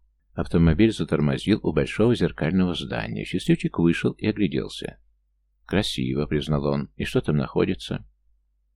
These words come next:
«Какая разница?» — пожал плечами полковник. «У нас мало времени. Игорь, достань чемоданчик».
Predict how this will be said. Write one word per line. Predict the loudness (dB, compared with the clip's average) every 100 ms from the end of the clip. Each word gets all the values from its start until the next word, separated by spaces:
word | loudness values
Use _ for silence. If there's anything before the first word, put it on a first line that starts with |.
| _ _ _ _
«Какая | -12 -4 0 2
разница?» — | 2 0 -2 -4 -6
пожал | -4 -2
плечами | -4 -2 0 0
полковник. | -2 -4 -4 -4 -6 -2
«У |
нас | 0 0
мало | 0 0 0
времени. | 0 0 0
Игорь, | 2 0 2 0
достань | 0 -4 -2 -2
чемоданчик». | -2 -4 -4 -6 -8 -14 -18